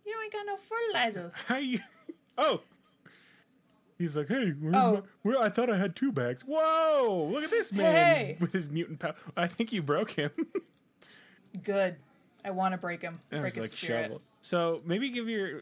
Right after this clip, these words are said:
Speaker 2: uh, your to-do list a, a check. See how you're supposed to fuck with this guy. Or just
Speaker 1: Uh,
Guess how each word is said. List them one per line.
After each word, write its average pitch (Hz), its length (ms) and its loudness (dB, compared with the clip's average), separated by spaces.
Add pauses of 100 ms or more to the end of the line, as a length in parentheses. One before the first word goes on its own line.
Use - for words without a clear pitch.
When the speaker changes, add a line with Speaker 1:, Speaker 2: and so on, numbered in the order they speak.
(100)
Speaker 2:
uh, 151 380 -2
your 147 200 -4
to-do 147 340 -2
list 135 320 -4
a, 120 240 -4
a 120 40 -2
check. 113 380 -4
See 143 220 -4
how 139 100 -4
you're 135 220 -4
supposed 135 340 -6
to 113 80 -8
fuck 139 260 -10
with 101 120 -10
this 104 180 -12
guy. 92 320 -12 (3250)
Or 127 120 -2
just 202 420 2
Speaker 1:
Uh, - 40 -4